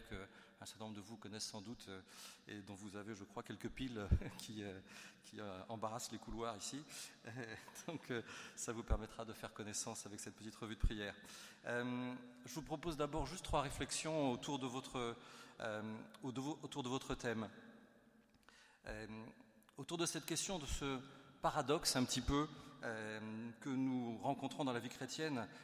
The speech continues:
euh, autour de cette question de la sainteté, cette sainteté, euh,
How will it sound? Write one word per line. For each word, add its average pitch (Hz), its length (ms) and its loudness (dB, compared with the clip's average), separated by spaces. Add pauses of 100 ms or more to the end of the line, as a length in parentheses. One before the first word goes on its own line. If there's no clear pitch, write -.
(160)
euh, 107 320 -2
autour 131 220 -2
de 127 60 -2
cette 123 180 0
question 143 240 0
de 127 100 4
la 123 100 4
sainteté, 131 520 4 (1500)
cette - 240 -4
sainteté, 131 560 2
euh, 98 260 2